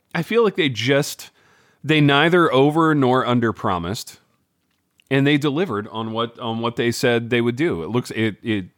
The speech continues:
it tastes exactly, I mean, they overpromised in that they promised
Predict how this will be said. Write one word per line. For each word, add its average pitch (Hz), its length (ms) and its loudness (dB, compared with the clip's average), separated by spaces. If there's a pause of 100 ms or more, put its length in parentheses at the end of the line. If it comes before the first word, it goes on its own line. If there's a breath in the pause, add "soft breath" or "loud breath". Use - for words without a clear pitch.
(580 soft breath)
it 117 140 -2
tastes 131 260 0
exactly, 123 560 -6
I 135 100 -4
mean, 131 140 2
they 120 80 4
overpromised 110 720 -2
in 101 100 -6
that 98 120 -8
they 101 120 -6
promised 98 460 -8